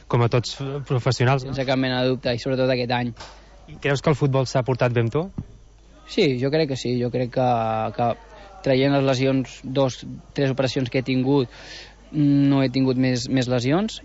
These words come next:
Speaker 2: i jo crec que sí, que el futbol s'ha comportat molt bé amb mi, m'ha donat moltes i moltes alegries i, i m'ho portaré per tota la vida.
Speaker 1: Perquè tens comptabilitzats quants gols des del mig del camp ha fet al llarg de la seva carrera, Josu Corrales?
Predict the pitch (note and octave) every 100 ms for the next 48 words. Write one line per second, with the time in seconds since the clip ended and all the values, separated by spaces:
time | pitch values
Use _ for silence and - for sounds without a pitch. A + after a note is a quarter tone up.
0 | - D3+ C3 A#2+ A#2+ A#2 A2 - A#2 -
1 | - A#2+ B2+ B2 B2+ C3 B2 A#2 B2 A#2+
2 | A#2+ A#2 A#2 B2+ D#3 F#3 G3 C3 C#3 B2+
3 | A#2+ - - - C#3 C3+ C3 C3 B2+ A#2+
4 | A#2+ A#2+ D#3 F3 D3 B2 G#2 - - -
5 | - - - - - - - - B2+ A#2+
6 | A#2 A#2+ A#2 A#2+ A#2 A2+ A2 A#2 A2+ -
7 | - - - - A#2+ B2+ - C3+ C3 B2+
8 | B2 C3 - - C3 A#2 B2 A#2 A2 -
9 | B2+ A2+ B2 A#2+ A#2+ B2 A#2 C3 A#2 -
10 | D3 - - B2+ A#2+ A#2 A#2 - A#2+ A#2+
11 | B2 C3+ B2+ A#2+ A2+ A#2 C#3+